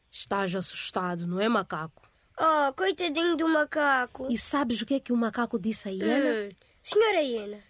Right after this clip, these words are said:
Speaker 2: não me coma."
Speaker 1: É, podia ter dito isso, mas não. Disse: "Oh, oh, oh, senhora hiena,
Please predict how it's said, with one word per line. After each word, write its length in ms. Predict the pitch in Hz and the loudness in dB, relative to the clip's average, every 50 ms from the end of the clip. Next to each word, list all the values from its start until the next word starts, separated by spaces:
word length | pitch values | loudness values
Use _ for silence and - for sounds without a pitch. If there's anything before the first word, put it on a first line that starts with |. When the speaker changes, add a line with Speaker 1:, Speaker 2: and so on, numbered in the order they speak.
| _ - | _ 0
Speaker 2:
não 200 | 359 427 466 381 | 2 4 4 4
me 60 | 320 | 2
coma." 460 | - - - 233 262 285 262 208 170 - | 0 0 2 2 4 4 2 0 -4 -6
Speaker 1:
É, 300 | - 202 202 196 180 170 160 _ _ _ _ _ _ _ _ _ | -4 -2 0 0 -2 -4 -8 _ _ _ _ _ _ _ _ _
podia 320 | - 220 185 180 208 214 202 | -8 -6 0 2 2 2 2
ter 220 | - 220 214 208 | 2 0 0 0
dito 300 | 185 202 214 196 - 214 | 0 -2 -4 -4 -4 -6
isso, 440 | 208 196 185 180 - - - - - _ _ _ _ _ _ - | -4 -4 -4 -4 -6 -8 -10 -12 -14 _ _ _ _ _ _ -8
mas 200 | 202 190 202 - 202 | -4 -4 -4 -2 -4
não. 300 | 196 190 175 165 160 156 - _ _ _ _ - | -4 -4 -4 -4 -6 -10 -12 _ _ _ _ -10
Disse: 460 | 170 185 208 196 - - - - - _ _ _ _ _ _ _ - | -4 -4 -2 -2 -2 -4 -6 -6 -10 _ _ _ _ _ _ _ -2
"Oh, 180 | - 247 196 - _ - | -2 -2 -2 -4 _ -8
oh, 160 | - 226 196 - - - - - - | -8 -8 -8 -10 -16 -20 -12 -4 -2
oh, 140 | 415 427 | 0 0
senhora 520 | - - - - 339 311 294 277 262 254 247 | 0 -2 0 2 4 4 6 6 6 6 4
hiena, 680 | 240 233 226 240 233 208 202 196 196 190 180 170 165 | 4 4 4 2 4 4 4 2 2 0 -2 -4 -6